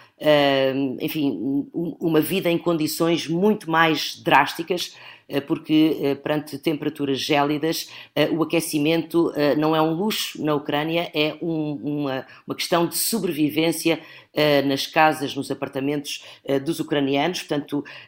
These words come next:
eh, enfim, no início do ano, eh, já era um problema na Ucrânia o aumento dos preços, eh, eh, do gás, eh, por causa de, de, do aquecimento nas casas. Eu lembro-me de constatar isso, nomeadamente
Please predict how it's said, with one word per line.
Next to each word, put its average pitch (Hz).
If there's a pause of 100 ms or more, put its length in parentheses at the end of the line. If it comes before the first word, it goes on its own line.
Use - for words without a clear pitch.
eh, 143
enfim, 147
no 147
início 190
do 170
ano, 175
eh, 147
já 151
era 190
um 180
problema 165
na 160
Ucrânia 156
o 139
aumento 151
dos 151
preços, - (320)
eh, 139
eh, 131
do 135
gás, 147 (280)
eh, 135
por -
causa 143
de, 131
de, 135
do 139
aquecimento 151
nas 135
casas. 165
Eu 135
lembro-me 139
de 120
constatar 139
isso, 151
nomeadamente 127